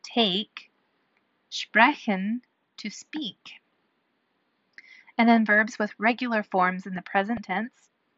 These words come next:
trinken, to drink. Adjectives and adverbs, frisch, fresh, sprudelnd, bubbly,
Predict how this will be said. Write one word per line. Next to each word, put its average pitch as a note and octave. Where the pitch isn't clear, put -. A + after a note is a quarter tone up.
trinken, B3+
to -
drink. G3
Adjectives C#4
and C4
adverbs, G#3
frisch, -
fresh, G3
sprudelnd, D4+
bubbly, G3+